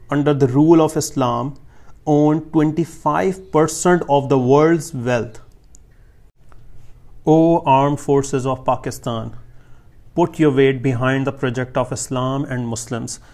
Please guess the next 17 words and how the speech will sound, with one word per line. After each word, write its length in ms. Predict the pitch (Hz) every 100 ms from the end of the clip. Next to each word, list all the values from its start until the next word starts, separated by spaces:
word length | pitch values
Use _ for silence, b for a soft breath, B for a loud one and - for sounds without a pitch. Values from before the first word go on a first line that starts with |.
| b
the 100 | 131
Khilafah 680 | - 147 135 131 131 143 143
state, 420 | - - 113 107 - - b b b b
and 220 | 131 135 180
earn 340 | 175 185 175
yourself 640 | 151 151 - 131 131 135 -
and 180 | 143 131
your 180 | 139 135
ummah 400 | 151 143 123 113
the 100 | 113
goodness 440 | 127 135 147 147
of 220 | 131 113
this 200 | 127 127
world 380 | 147 143 139 139 -
and 200 | 120 117
the 80 | 120
hereafter. 680 | 117 110 104 98 - -